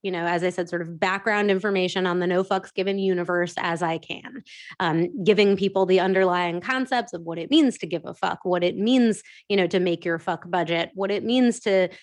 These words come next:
set goals and, and, you know, responsibly procrastinate and all these little nuggets that I build throughout my series. Um, in my view, season one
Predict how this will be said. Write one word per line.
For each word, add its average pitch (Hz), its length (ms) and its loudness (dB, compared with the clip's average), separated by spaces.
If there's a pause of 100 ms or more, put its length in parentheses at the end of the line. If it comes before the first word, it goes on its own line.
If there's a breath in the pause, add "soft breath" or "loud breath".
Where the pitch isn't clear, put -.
(100)
set - 300 -4
goals 175 400 2
and, 170 360 -4
and, 170 400 -2
you 175 120 -4
know, 165 140 0
responsibly 180 600 -4
procrastinate 170 800 -4
and 208 80 2
all 285 80 2
these 294 180 2
little 208 200 2
nuggets 180 380 -2
that 170 100 -4
I 165 100 -4
build 160 520 -2
throughout 165 380 -2
my 160 140 -6
series. 185 640 0 (360 loud breath)
Um, 175 360 2
in 180 180 0
my 202 240 4
view, 180 380 2
season 170 420 -2
one 165 460 -2